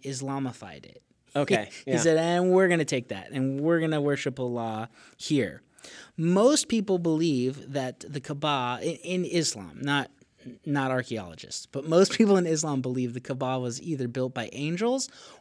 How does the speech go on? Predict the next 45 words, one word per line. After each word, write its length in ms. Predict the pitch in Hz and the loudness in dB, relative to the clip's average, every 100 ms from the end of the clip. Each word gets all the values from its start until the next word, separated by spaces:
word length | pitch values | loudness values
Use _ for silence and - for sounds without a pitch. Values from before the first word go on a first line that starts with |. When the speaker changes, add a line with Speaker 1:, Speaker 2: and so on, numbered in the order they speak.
| _ | _
Speaker 1:
or 440 | 175 185 214 220 185 | -2 2 2 0 -2
by 380 | 151 143 143 - | -4 -4 -4 -8
Adam, 420 | - 131 117 - - _ _ _ - | -6 -4 -6 -10 -20 _ _ _ -14
the 400 | 131 175 180 - | -2 0 0 -2
Adam, 320 | 113 101 - 107 117 | -4 -6 -12 -10 4
the 60 | |
Speaker 2:
Right, 140 | 160 160 | 8 10
Speaker 1:
first 100 | 151 | 8
Speaker 2:
yeah, 80 | 147 | 8
we 60 | |
were 60 | 143 131 | 6 6
Speaker 1:
man. 40 | |
Speaker 2:
s-, 200 | 101 113 127 | 4 0 -2
we 60 | 135 | -6
were 120 | 120 - | -6 -2
Speaker 1:
Yep. 220 | 135 156 | 2 4
Speaker 2:
saying 140 | 127 | 2
that, 200 | 123 113 - | -6 -8 -12
I'm 100 | - 120 | -18 -16
like 100 | - - - | -18 -20 0
Speaker 1:
Um, 440 | 165 156 143 135 - | 2 4 2 0 -2
but 280 | 147 175 170 | 0 2 4
then 280 | 190 185 180 | 4 4 2
it 340 | - 160 135 | 0 -2 -2
kinda 260 | - 170 151 | -6 -4 -2
started 380 | - 160 151 139 | -2 0 -2 -4
to 60 | 139 | -8
deteriorate 800 | 139 127 151 139 135 131 131 120 | -8 -4 -2 0 0 0 -2 -4
and 100 | 127 | -8
crumble 380 | 143 131 123 | -6 -4 -4
and 100 | 127 | -4
stuff, 280 | 127 127 123 | -4 -6 -6
but 120 | 156 | -4
it 60 | 156 | -4
was 160 | 160 143 | -4 -2
Speaker 2:
Yeah, 300 | 214 269 190 | 2 4 6
that's 40 | |
so 40 | 160 135 135 | 4 4 4
Speaker 1:
rebuilt, 160 | 143 | 2
Speaker 2:
fascinating. 200 | 127 113 - - - - | 0 -4 -10 -20 -20 -12
Speaker 1:
rebuilt 540 | 156 202 196 175 151 | -4 -2 2 2 2
by 160 | 160 123 | -2 -6
Abraham 720 | 135 151 170 165 185 175 190 185 _ _ _ | -4 -4 -4 -4 -4 -4 -6 -8 _ _ _
and 400 | 135 139 135 127 - _ | -8 -6 -4 -6 -10 _
Ishmael, 880 | 143 156 - - 127 101 82 50 | -8 -6 -6 -6 -6 -8 -12 -18